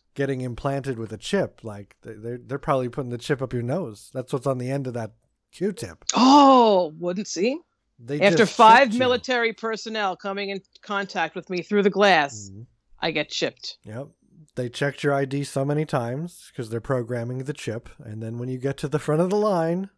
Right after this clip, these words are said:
Speaker 1: boop.
Speaker 2: And I did have to wait longer. They had to go back into the little hut there with the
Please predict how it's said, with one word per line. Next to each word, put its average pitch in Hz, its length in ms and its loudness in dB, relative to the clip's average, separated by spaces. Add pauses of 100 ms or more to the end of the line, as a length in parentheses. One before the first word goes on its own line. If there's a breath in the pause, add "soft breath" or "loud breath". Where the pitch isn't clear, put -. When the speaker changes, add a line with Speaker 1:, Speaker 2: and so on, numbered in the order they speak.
(140)
Speaker 1:
boop. 311 280 -4 (840)
Speaker 2:
And 202 100 4
I 220 100 6
did 233 200 4
have 226 220 2
to 247 100 0
wait 226 220 0
longer. 226 520 -2
They 202 120 -4
had 202 160 -2
to 208 80 -2
go 202 120 -4
back 208 300 4
into 226 180 -2
the 214 60 4
little 208 200 0
hut 226 320 0
there 165 220 -2
with 165 180 -14
the - 100 -12